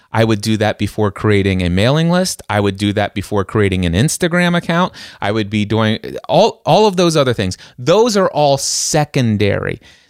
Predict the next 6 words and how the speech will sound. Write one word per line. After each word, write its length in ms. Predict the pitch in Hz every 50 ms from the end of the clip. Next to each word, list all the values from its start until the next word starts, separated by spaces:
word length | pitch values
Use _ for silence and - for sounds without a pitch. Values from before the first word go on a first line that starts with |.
| _ _
Those 320 | 120 147 175 196 220 -
things 260 | - - 196 180 165 -
should 380 | - - - 139 127 113 110
never 920 | 123 135 139 147 151 156 160 170 170 175 160 165 175 180 175 175 175 175 170 - - 131
be 220 | 127 139 139 139
prioritized 1120 | 135 - - 143 135 135 135 123 113 113 110 110 107 - - 107 107 107 107 104 104 -